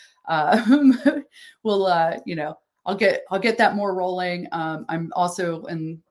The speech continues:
current process of building up my prison bus, which will be taken around, uh, the country once I get it built out. It's gonna be a mobile off-grid cyber range, because this is also a community of creativity,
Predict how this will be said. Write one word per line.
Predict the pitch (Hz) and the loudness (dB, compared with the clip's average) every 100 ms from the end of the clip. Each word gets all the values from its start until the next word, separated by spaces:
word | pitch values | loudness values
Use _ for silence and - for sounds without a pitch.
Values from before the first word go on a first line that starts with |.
| _ | _
current | 202 180 - | -4 -4 -2
process | 160 156 165 151 | -2 -2 -6 -10
of | 170 | -10
building | 170 170 160 | -6 -6 -4
up | 165 - | -6 -6
my | 156 | -8
prison | - 269 269 262 | -4 -4 -2 0
bus, | 240 240 254 - - | 4 4 4 -4 -6
which | 202 185 - | -6 -6 -8
will | 175 170 170 160 | -6 -4 -4 -6
be | 170 160 156 151 - _ - | -8 -8 -8 -10 -14 _ -10
taken | 180 170 | -8 -6
around, | 170 160 156 156 151 _ - | -4 -2 -2 -4 -8 _ -10
uh, | 165 - | -10 -10
the | 170 | -16
country | 160 165 151 156 | -8 -8 -8 -10
once | 151 156 143 | -8 -8 -6
I | 151 | -6
get | 156 | -6
it | - | -8
built | 147 143 | -10 -4
out. | 143 139 | 0 0
It's | - - | -4 -8
gonna | 165 | -8
be | 160 165 | -6 -8
a | 156 | -8
mobile | - 165 175 175 170 | -8 -4 -2 -2 0
off-grid | 156 156 - 151 147 _ | 0 0 -4 -8 -10 _
cyber | - - 151 175 | -12 -4 -4 -4
range, | 170 170 165 165 - _ - - - _ | -4 -4 -6 -10 -16 _ -20 -20 -20 _
because | 185 196 180 - _ _ _ _ _ _ _ _ _ _ _ _ - | 0 2 2 -6 _ _ _ _ _ _ _ _ _ _ _ _ 2
this | 226 311 | 2 4
is | 247 | 6
also | 233 - | 6 4
a | 196 | -2
community | - 180 160 190 214 240 233 | -2 -4 -2 -4 -4 -4 -4
of | 160 156 147 143 | -4 -4 -4 -8
creativity, | - 160 143 - 190 180 156 - | -10 -6 -6 -4 -6 -6 -8 -12